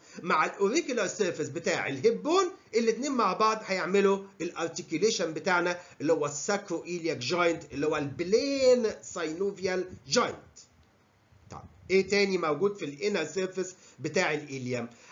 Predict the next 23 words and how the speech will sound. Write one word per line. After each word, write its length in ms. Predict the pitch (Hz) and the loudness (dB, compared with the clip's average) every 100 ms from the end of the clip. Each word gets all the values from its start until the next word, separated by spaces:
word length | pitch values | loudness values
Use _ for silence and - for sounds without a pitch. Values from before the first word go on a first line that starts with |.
| - | -10
هرجع 640 | - 294 370 311 302 285 | -4 2 2 2 0 2
لورا 400 | 262 294 330 277 | 2 2 2 2
شويه، 520 | 269 285 311 302 294 - _ - | 2 2 2 2 -2 -12 _ -8
اما 200 | 175 175 | -6 -6
نحرك 480 | 170 - 285 254 220 | -6 0 2 2 0
صبعي 360 | - 269 254 202 | 2 2 4 4
كده، 180 | 240 | 4
اما 200 | 247 160 | 2 0
تشوفوا 360 | 135 - 202 202 | -6 -4 -2 -2
الفيديو 380 | 143 220 196 196 | 0 0 2 0
اللي 200 | 190 208 | 2 2
انا 120 | 202 | 2
عامله، 360 | 196 220 226 240 - - - - _ _ - | 2 4 2 0 -10 -20 -20 -20 _ _ -6
هلاقي 300 | 175 202 247 | 0 4 4
جزء 320 | 165 196 247 | 2 0 0
خشن. 400 | 262 339 294 254 - - _ _ - - - | 2 2 2 0 -8 -18 _ _ -20 -6 2
اسمه 460 | 254 285 214 196 | 2 2 -4 -2
ايه؟ 340 | 180 190 202 208 - - 175 | 2 4 4 2 -10 -6 0
اسمه 460 | 190 185 165 156 - - - | 0 0 -4 -4 -8 -20 -8
إيلياك 760 | 240 233 190 196 240 - - - | 0 0 2 2 0 -4 -12 -8
تيوبرستي. 760 | - 247 262 320 359 - 180 175 - _ _ _ _ _ _ | -2 2 4 4 2 -2 -8 -10 -18 _ _ _ _ _ _
جزء 240 | 110 - 147 | -12 -10 -2
خشن، 380 | 277 277 269 | 0 2 0